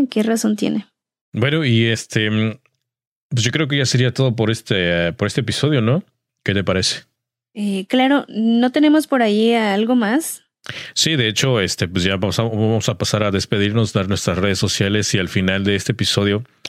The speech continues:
Speaker 2: vamos a, a dejar una entrevista que por ahí encontramos en la web que está, eh, pues está en inglés. Nosotros la traducimos y vamos a, para que conozcan un poquito más sobre este autor,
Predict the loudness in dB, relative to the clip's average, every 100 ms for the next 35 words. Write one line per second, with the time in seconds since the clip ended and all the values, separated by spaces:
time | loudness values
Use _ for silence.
0 | -16 -6 -2 0 0 0 0 0 -2 -2
1 | -2 -2 0 0 0 0 0 0 0 -2
2 | -4 -6 _ _ -20 -6 -2 0 0 -2
3 | -4 -6 -10 -16 -20 _ _ -2 0 0
4 | 0 -2 -2 -2 0 0 0 0 0 0
5 | -4 _ _ _ _ _ -6 -2 -2 -2
6 | -2 0 -2 -2 0 0 0 -2 -4 -4
7 | -4 -2 -2 0 2 2 0 0 0 0
8 | 0 0 0 0 0 2 4 4 2 0
9 | 0 2 0 0 -2 -2 -4 -4 -4 -2
10 | 0 0 2 2 2 0 0 0 0 0
11 | 2 0 0 -2 -2 0 -2 -4